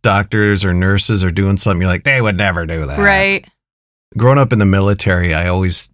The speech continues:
Speaker 1: take note of, uh, you know,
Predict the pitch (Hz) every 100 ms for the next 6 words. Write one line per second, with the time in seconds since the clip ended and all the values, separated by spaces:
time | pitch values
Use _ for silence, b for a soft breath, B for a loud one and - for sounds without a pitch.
0 | _ 110 95 80 87 87 80 76 - 73
1 | 65 69 64 _ _ _ _ _ _ _
2 | 98 80 71 80